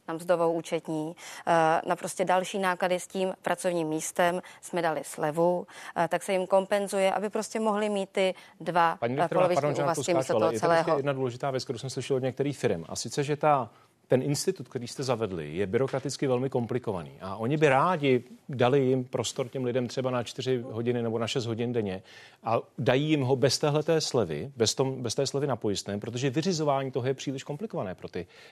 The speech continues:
Speaker 2: eh, firmy. Nebyl to vlastně krok možná správným směrem, ale ne dobře provedený?
Speaker 1: Eh, co se týče toho zavádění, eh,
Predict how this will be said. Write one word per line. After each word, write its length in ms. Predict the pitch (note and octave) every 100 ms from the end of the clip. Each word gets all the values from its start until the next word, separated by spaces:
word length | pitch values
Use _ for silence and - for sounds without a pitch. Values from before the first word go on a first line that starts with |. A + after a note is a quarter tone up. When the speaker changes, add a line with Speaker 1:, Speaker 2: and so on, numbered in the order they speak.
| -
Speaker 2:
eh, 100 | F#2+
firmy. 340 | - G2 E2+
Nebyl 320 | G#2 G2 C#3 E3
to 100 | E3
vlastně 300 | D3 F3 D#3
krok 200 | E3 C#3+
možná 360 | B2+ D#3 D3
správným 440 | - - A#2 C#3+ C#3+
směrem, 300 | D3 C#3 C#3
ale 160 | A#2+ A#2+
ne 220 | A2+ A#2+
dobře 220 | A#2 A#2+
provedený? 480 | A2+ A2 D#3 D#3 D3+ _ - - - -
Speaker 1:
Eh, 160 | E3+ E3
co 120 | F#3+
se 80 | A#3
týče 260 | B3 C4+
toho 320 | B3+ A#3 B3+ -
zavádění, 880 | G3 G3+ G3+ G#3+ G#3+ G#3+ G#3 G#3 G#3 -
eh, 400 | F#3+ F#3 F3+